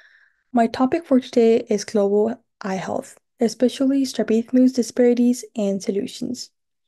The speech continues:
And my purpose is to highlight a hidden issue in global health and propose solutions. And just in case some of you wonder why I am so into strabismus, as you can,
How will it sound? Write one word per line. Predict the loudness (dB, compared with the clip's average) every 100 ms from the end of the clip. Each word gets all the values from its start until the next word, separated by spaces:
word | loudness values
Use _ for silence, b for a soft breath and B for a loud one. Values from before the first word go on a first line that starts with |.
| b b b b b _ _ -4
And | -2
my | -2
purpose | 0 -2 -2 -8 -4
is | -6 -2
to | -2 -2
highlight | -2 0 2 0 0 -6
a |
hidden | -2 0 0
issue | -2 -6 -4 -2 -2
in | -2 -2
global | -2 -2 -2 0
health | 0 -2 -6 -6
and | -6 -4
propose | -6 -4 -6 -4
solutions. | -2 -2 -4 -10 -14 -18 _ _ _ _ -20 B B B B B _
And | -2 0 2
just | 0 0
in | -4
case | -4 -6 0
some | 2
of | 2
you | 0 -2
wonder | -2 -2 -6
why | -6 -8 -8
I | -6
am | -6 -6
so | -4 -2 -2 -2
into | -8 -8 -10
strabismus, | -10 -8 -8 -2 0 0 -6 _ _ b b b _
as | -4 0
you | 0
can, | 0 -2